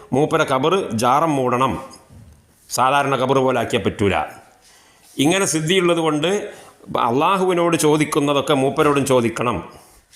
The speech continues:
അങ്ങനെ മൂപ്പരോട് ചോദിച്ചിട്ടില്ലെങ്കിൽ, മൂപ്പരെ വിളിച്ച് പ്രാർത്ഥിച്ചിട്ടില്ലെങ്കിൽ അത് മൂപ്പരെ കുറവാക്കലാണ്, മൂപ്പരെ കൊച്ചാക്കലാണ്,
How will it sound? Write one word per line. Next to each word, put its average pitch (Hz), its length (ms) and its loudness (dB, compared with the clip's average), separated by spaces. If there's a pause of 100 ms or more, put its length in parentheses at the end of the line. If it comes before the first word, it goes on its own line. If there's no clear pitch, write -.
(180)
അങ്ങനെ 156 280 0
മൂപ്പരോട് 147 600 0
ചോദിച്ചിട്ടില്ലെങ്കിൽ, 135 800 2
മൂപ്പരെ 139 340 2
വിളിച്ച് 123 280 0
പ്രാർത്ഥിച്ചിട്ടില്ലെങ്കിൽ 117 1040 0 (340)
അത് 117 120 2
മൂപ്പരെ 139 440 2 (420)
കുറവാക്കലാണ്, 143 840 0 (560)
മൂപ്പരെ 123 220 0
കൊച്ചാക്കലാണ്, 131 840 -2